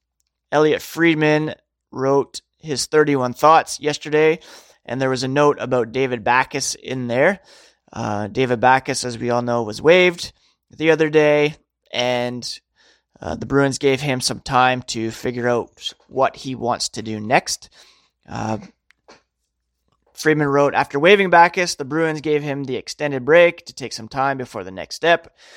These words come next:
Neither the organization nor his agent, Wade Arnott, would comment further, but there's one rumor that can be put to rest. I'm told Backes will not be retiring," Friedman wrote. He's got one more year at four million dollars in cash,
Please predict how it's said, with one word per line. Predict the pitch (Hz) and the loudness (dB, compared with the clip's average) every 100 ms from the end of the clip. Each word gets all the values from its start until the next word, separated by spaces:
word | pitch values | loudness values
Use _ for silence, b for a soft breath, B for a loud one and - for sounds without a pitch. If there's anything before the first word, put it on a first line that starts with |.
| B B - | B B -4
Neither | 135 147 135 | 0 0 -2
the | 131 117 | -2 2
organization | 170 185 170 156 160 160 165 147 | 4 4 2 2 0 -2 -4 -4
nor | 135 | -4
his | 139 120 | -6 -8
agent, | 113 156 156 139 | -6 -4 -4 -6
Wade | - 139 131 - | -4 -2 -2 0
Arnott, | 143 160 165 - _ _ _ _ - | 0 2 0 -4 _ _ _ _ -14
would | 123 | -12
comment | - 151 143 120 | 0 0 2 -4
further, | - 151 147 147 151 151 b b _ | 0 2 4 2 0 -4 b b _
but | 120 | -4
there's | 139 131 | -2 -2
one | 139 170 185 | 2 2 4
rumor | 170 170 165 | 0 2 0
that | 147 127 | 2 -2
can | - 131 | -4 -8
be | 127 | -8
put | - 139 | -10 -10
to | 147 | -6
rest. | 123 120 92 - - - | 0 0 0 -8 -14 -12
I'm | 123 | -12
told | - 147 147 135 | -2 2 4 4
Backes | 117 135 - 139 - | 2 2 0 -4 -6
will | 117 | -4
not | 123 123 104 | 0 0 0
be | 120 | -4
retiring," | 113 - 127 123 110 92 85 b b _ | -8 -4 0 0 -2 -6 -12 b b _
Friedman | - 107 107 101 | -10 -8 -8 -8
wrote. | 107 107 - b b b b | -6 -6 -6 b b b b
He's | _ 117 | _ -4
got | 120 113 | 2 4
one | 135 180 180 156 - | 6 4 2 -6 -12
more | 135 147 147 147 143 - _ | -2 2 4 4 2 -4 _
year | 139 143 143 | -6 0 2
at | 98 107 107 | 2 0 -2
four | - 143 143 | -4 -2 -2
million | 135 127 123 120 | -2 -2 -4 -2
dollars | 120 117 117 | 0 0 -2
in | - 120 120 | -8 -12 -8
cash, | 120 117 104 - | 0 0 0 -2